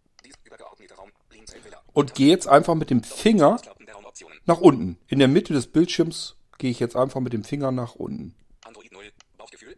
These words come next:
Speaker 1: Brandmauer, Kalumet null, Geistreich, Herz null, I O S, nu-,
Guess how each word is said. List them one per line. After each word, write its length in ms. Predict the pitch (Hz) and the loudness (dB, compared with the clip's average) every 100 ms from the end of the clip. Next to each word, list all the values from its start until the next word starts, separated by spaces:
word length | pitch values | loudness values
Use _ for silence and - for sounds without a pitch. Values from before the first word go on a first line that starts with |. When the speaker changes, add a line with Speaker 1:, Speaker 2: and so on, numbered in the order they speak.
| _ | _
Speaker 1:
Brandmauer, 360 | _ - 85 107 _ | _ -20 -20 -20 _
Kalumet 280 | 101 87 95 | -20 -20 -20
null, 140 | 98 104 _ | -20 -20 _
Geistreich, 320 | - - 80 _ | -20 -20 -20 _
Herz 220 | 127 - _ | -20 -20 _
null, 180 | 104 131 | -20 -20
I 300 | 80 _ - | -20 _ -20
O 100 | 123 | -20
S, 160 | 117 131 _ | -20 -20 _
nu-, 100 | 110 | -20